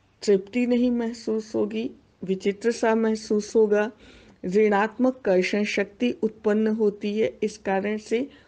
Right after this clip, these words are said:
और negative valence इसको नाम दिया है।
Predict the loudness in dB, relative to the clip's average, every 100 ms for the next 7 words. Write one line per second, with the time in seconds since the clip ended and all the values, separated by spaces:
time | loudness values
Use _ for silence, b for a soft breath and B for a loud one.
0 | B -4 0 0 2 0 4 2 2 0
1 | 0 2 2 2 0 -2 -8 -8 -8 -4
2 | 0 0 B B B _ -6 -4 -2 -4
3 | -6 -10 -10 -12 -14 -16